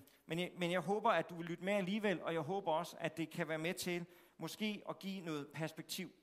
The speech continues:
øh, på det. Paulus, han har den udfordring i menigheden i Rom, at der var nogen i Rom, som følte, at de var mere hellige end andre. Det var især de jødekristne. Det er, det er min tolkning. Man kan være uenig med den tolkning. Der er mange forskellige tolkninger. Men,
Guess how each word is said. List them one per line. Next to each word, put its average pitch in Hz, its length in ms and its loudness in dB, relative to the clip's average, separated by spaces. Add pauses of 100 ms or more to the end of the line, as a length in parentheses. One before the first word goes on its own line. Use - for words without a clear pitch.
(180)
øh, 135 220 -4
på 123 160 -6
det. 117 140 -8 (960)
Paulus, 262 480 8
han 214 220 4
har 240 220 8
den 240 160 2
udfordring 190 640 0
i 175 40 2
menigheden 196 400 2
i - 20 0
Rom, 175 340 2
at - 120 2
der 202 60 4
var 190 140 4
nogen 220 320 0
i 240 60 0
Rom, 214 260 4
som 185 160 -4
følte, 220 300 -2
at 175 60 -6
de 190 80 -4
var 185 80 4
mere 190 220 2
hellige 202 500 2
end 151 120 0
andre. 131 320 -2 (440)
Det 190 80 2
var 214 60 2
især 247 260 2
de 180 80 -4
jødekristne. 175 640 -2
Det 175 120 0
er, 196 40 -2
det 220 80 0
er 214 40 2
min 233 220 -2
tolkning. 202 480 0
Man 170 120 0
kan 147 80 -8
være 151 80 -2
uenig 226 200 -2
med 196 160 0
den 185 40 -4
tolkning. 190 460 -2
Der 147 60 2
er 131 40 2
mange 190 260 4
forskellige 202 320 -4
tolkninger. 165 440 0 (340)
Men, 175 200 0